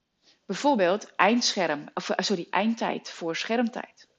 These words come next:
Hier hoor je me ook regelmatig over de laatste tijd. Omdat ik weet dat het het verschil voor je maakt. Half tien, uit. Dan heeft je brein tijd om uit te tunen.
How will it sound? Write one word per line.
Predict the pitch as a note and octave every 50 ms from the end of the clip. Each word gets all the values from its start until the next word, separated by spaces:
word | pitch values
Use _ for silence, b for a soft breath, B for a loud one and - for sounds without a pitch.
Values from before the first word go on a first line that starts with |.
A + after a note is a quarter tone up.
| _ - -
Hier | D#3+ D3+ D#3+ D#3+ D#3+
hoor | E3 E3+
je | F3 F3
me | E3+ E3+ -
ook | - - A#3+ A#3+ -
regelmatig | A#3 G#3+ F#3+ F#3 - F#3 E3+ E3+ D3 C3 - - - - A2+ -
over | - - -
de | - -
laatste | - - - - - - -
tijd. | - - - - _ B B B B B B B
Omdat | B G#3+ A3 G#3+ B3 B3+
ik | C4+ -
weet | - F#3 F#3 G#3 G#3+ A3 A3+ A#3+ C4+ B3 - -
dat | F#3+ F3+ -
het | - F#3 -
het | G#3+ G3+
verschil | - B3+ A3+ - - - D4+ F4+ G4+ G4
voor | - - G#3 F2+
je | F2+ F2+
maakt. | - - - - - - -
Half | - - F3+ F3+ G3 G#3+ -
tien, | - - D#4 D4+ C4+ G#3+ E3+ C#3+ - - _ _ _
uit. | - - B3+ C#4+ C4 E3 B2+ - - - - _ _ _ _ _ _ _ _ _ _ _ _ _ _ _ B B B B B B B B B
Dan | - F3+ E3
heeft | D#3+ D#3+ D#3 -
je | - E3 D3
brein | D3 E3 D#3+ F3 F#3 G3+ A#3+ B3 B3 A#3+
tijd | B3+ B3 A3+ A#3 A#3 A#3 B3+ B3 B3 -
om | - - E3 -
uit | - F#3 G#3+ A#3+ B3
te | - B3+ A#3
tunen. | - - - B3+ B3 B3 A#3 A#3+ A#3+ A#3+ C4+ C#4+